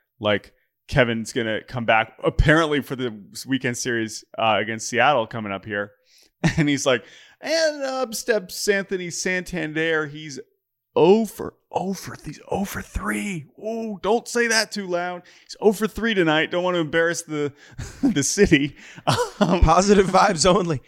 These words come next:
Speaker 2: Positive vibes only for Kevin.
Speaker 1: Now,
Speaker 2: Oh, man.
Speaker 1: fortunately, the Orioles are awesome, and they will not be.
Speaker 2: Yeah.
Speaker 1: Even though last night was a disaster of all disasters, that can even happen to the best closers in the world, and the Astros are really good, so that happens. That sucks. But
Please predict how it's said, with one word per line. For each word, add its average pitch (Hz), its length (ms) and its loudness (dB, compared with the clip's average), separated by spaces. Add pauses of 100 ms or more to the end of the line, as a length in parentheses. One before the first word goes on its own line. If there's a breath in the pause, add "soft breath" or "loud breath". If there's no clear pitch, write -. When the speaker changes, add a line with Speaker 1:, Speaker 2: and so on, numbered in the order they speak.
(160 soft breath)
Speaker 2:
Positive 196 520 6
vibes 165 420 4
only 180 240 2
for 131 160 0
Kevin. 117 400 -2 (580 loud breath)
Speaker 1:
Now, - 180 2
Speaker 2:
Oh, 120 100 4
man. 113 40 -2
Speaker 1:
fortunately, 110 680 -2 (880)
the - 80 -12
Orioles 113 600 -4
are 101 200 -4
awesome, - 400 -16 (220)
and 120 160 -2
they 131 100 4
will 113 120 -4
not 95 260 -8
be. 101 80 -12
Speaker 2:
Yeah. 117 240 2
Speaker 1:
Even 214 200 -2
though 170 120 4
last 143 320 2
night 117 280 0
was 110 280 -4
a 110 140 -2
disaster 107 720 -2
of 101 80 -12
all 95 140 -6
disasters, 92 640 -8 (400 soft breath)
that 139 160 2
can 156 120 -2
even 139 160 0
happen 131 240 2
to 120 40 -4
the 117 60 -6
best 110 220 0
closers 101 320 -8
in 104 80 -10
the 104 60 -10
world, 87 340 -10
and 101 200 -4
the 98 40 -8
Astros 107 400 -2
are - 40 -6
really 143 140 0
good, 185 220 0
so 110 180 -2
that 104 180 -4
happens. 95 300 -12
That - 160 -14
sucks. - 220 -20
But - 360 2